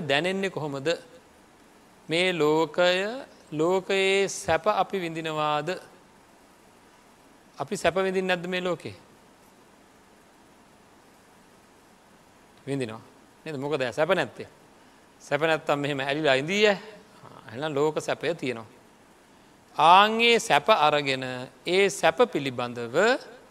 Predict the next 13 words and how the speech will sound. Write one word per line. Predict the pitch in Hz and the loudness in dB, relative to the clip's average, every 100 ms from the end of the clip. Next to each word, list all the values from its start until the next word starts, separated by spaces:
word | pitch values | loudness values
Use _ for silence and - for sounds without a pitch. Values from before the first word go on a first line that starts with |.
| - _ _ | -20 _ _
මෙනෙහි | 143 147 143 | -4 -4 -4
කරනවා. | 123 110 123 - - _ - - - - - | -8 -8 -14 -20 -20 _ -20 -20 -20 -20 -10
මොන | 185 233 | -2 2
වයින්ද | 247 240 | 2 2
ඇත්තට | 240 240 | 0 0
අපිට | 233 226 | -2 -2
සැප | 214 214 | -4 -4
ලැබෙන්නේ? | 220 220 240 - - - _ _ - - _ _ - - - _ - - - - - _ - _ - - _ - - - _ - - - _ _ _ _ - - | -6 -6 -12 -16 -20 -20 _ _ -20 -20 _ _ -20 -20 -20 _ -20 -20 -20 -20 -20 _ -20 _ -20 -20 _ -20 -20 -20 _ -20 -20 -20 _ _ _ _ -20 -4
රූප | 214 226 | 0 2
වලින් | 208 196 185 175 | 2 2 0 -4
සැප | 151 | -6
ලැබෙනවාද | 147 135 127 127 123 123 | -4 -4 -6 -8 -8 -8
නැද්ද? | 131 127 | -10 -12